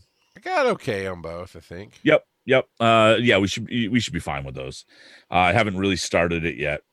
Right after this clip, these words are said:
Speaker 2: but
Speaker 1: I did the
Speaker 2: um,
Speaker 1: first mission, uh, where it's just him solo, then somebody jumps in. Nah, he's, <laughs> he's, he, he, that's a max level Pyro,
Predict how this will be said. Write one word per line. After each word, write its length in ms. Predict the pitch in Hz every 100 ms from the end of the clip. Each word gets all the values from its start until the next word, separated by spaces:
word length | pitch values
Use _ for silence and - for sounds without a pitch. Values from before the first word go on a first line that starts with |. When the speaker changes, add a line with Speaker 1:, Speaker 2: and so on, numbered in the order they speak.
| _ -
Speaker 2:
but 260 | 76 76 _ _ _ _ -
Speaker 1:
I 80 | 135
did 160 | 156 170
the 220 | 175 87
Speaker 2:
um, 60 |
Speaker 1:
first 260 | 87 143 120
mission, 520 | 113 120 - 143 143 _
uh, 260 | 110 107 104
where 260 | 110 127 120
it's 100 | 120
just 180 | 127 -
him 140 | 120
solo, 420 | 104 120 117 117 113
then 100 | 98
somebody 240 | 113 110
jumps 160 | 107 110 _ - _ _ _
in. 80 | 107
Nah, 180 | 110 110
he's, 240 | 127 160 - 165 -
<laughs> 200 | - _
he's, 440 | - 202 - - - _ - _ -
he, 200 | 135 143
he, 280 | - 139 165
that's 300 | 156 170 165
a 60 |
max 420 | 127 127 120 -
level 460 | 123 113 101 98 101 _
Pyro, 520 | 110 107 92 87